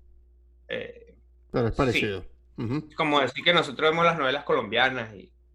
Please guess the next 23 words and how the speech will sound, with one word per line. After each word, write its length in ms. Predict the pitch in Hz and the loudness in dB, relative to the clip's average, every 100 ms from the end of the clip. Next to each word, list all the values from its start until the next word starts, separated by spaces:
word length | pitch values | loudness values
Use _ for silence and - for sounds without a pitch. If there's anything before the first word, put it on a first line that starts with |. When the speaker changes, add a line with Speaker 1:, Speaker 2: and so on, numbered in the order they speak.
| _ | _
Speaker 1:
así, 220 | 107 - | -16 -6
Speaker 2:
Ok. 180 | 135 113 | -4 -2
Speaker 1:
o 80 | 104 | -2
sea, 140 | 120 | -4
lo 120 | 101 117 | -4 -2
mismo. 180 | 135 _ _ _ _ - - - - | -4 _ _ _ _ -20 -20 -20 -2
Em, 720 | 165 165 165 165 165 160 151 - _ _ _ _ _ _ _ _ - _ _ _ | 2 4 4 4 2 -4 -6 -10 _ _ _ _ _ _ _ _ -20 _ _ _
eh, 480 | - 147 147 - - _ _ _ _ _ _ _ _ _ _ _ _ _ _ _ _ _ _ - | -6 0 0 0 -8 _ _ _ _ _ _ _ _ _ _ _ _ _ _ _ _ _ _ -4
eh, 260 | 156 147 - - - - | -4 -4 -14 -20 -16 -4
aquí, 480 | 165 - 214 208 - | -4 0 0 0 0
a, 280 | 160 165 170 | 0 2 2
aquí 240 | 165 202 | 2 2
el 140 | 190 | 2
público 440 | 190 233 233 226 220 | 0 0 2 2 2
le 100 | 175 | 2
encanta 500 | 143 131 170 175 196 | 0 2 2 2 2
la 160 | 196 | 0
comedia. 640 | 185 139 135 117 - - _ | 0 -4 -2 -4 -8 -16 _
O 60 | _ | _
sea, 360 | - 139 127 - - - _ _ - | 0 0 0 -4 -20 -20 _ _ -14
vamos 300 | - 175 196 | -4 0 0
a 60 | 165 | 0
decir, 380 | 170 147 - | -4 -4 -6